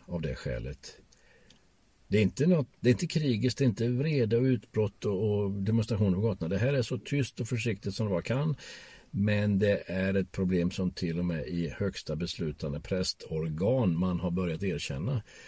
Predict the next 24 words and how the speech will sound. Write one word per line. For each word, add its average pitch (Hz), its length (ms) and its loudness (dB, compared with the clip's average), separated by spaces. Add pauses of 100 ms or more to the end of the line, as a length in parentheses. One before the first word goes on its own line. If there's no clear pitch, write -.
(180)
fast 95 300 -2
i 95 60 -2
smyg. 98 760 0 (460)
Och 98 140 -2
så 107 80 2
är 98 40 4
det 90 80 2
förstås 90 460 -2 (300)
den 101 220 4
sionistiska 117 720 0
entiteten, 139 920 2 (640)
det 107 140 0
är 104 40 2
Israel 92 440 -2
det. 60 160 -4 (400)
Det 85 100 -6
är 95 60 0
dess 85 220 0
rätta 82 260 -4
namn 87 320 -2
i 82 120 -4
de 85 140 -6
här 78 100 -4
kretsarna. - 480 -10